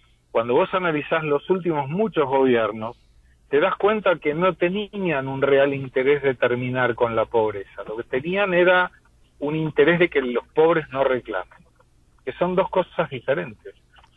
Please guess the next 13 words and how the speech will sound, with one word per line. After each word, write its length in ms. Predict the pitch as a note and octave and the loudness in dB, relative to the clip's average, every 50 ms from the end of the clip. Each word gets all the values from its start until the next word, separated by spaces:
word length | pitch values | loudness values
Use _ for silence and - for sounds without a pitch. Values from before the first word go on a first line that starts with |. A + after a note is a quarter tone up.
| _ _ | _ _
Tanto 320 | - C#3+ D#3 E3 D#3 D#3+ | -2 0 0 2 2 2
es 100 | D#3 D#3 | 2 2
que 140 | - - F#3+ | 2 2 2
los 140 | E3+ D3 C3+ | 2 0 0
niveles 320 | B2+ B2+ C3 C3+ C3+ B2+ | -2 0 0 0 0 0
de 100 | B2+ B2+ | 0 0
pobreza 460 | A2+ A#2+ A#2 A#2+ B2+ C#3+ - - D#3+ | 2 2 2 2 2 0 0 -2 -4
nunca 560 | C#3+ C#3+ D3 D#3 E3 E3 - - D3+ E3 D#3 - _ _ _ _ _ _ _ | -4 -4 -4 -4 -4 -2 0 0 0 0 -2 -4 _ _ _ _ _ _ _
tuvieron 380 | - A#2+ B2+ C3 B2 B2 A#2+ | -4 -2 0 0 0 -2 -2
reducción, 560 | A#2 A2 A2+ A2+ A#2+ A#2+ - - A3 F3 B2 A2 - | -2 -2 -2 -2 -4 -6 -8 -10 -10 -10 -10 -12 -12
siempre 300 | - C3 B2+ B2 A#2+ G#2+ | -10 -8 -8 -8 -8 -6
tuvieron 360 | - A#2+ A#2+ B2 B2 A#2 A2 | -4 -4 -2 -2 -2 -4 -6
crecimiento. 800 | - G#2+ G#2 - - B2+ D3+ F#3 F#3 C#3+ A#2 G#2 G2 - G#2 | -8 -12 -12 -10 -10 -8 -6 -6 -6 -6 -6 -8 -12 -16 -20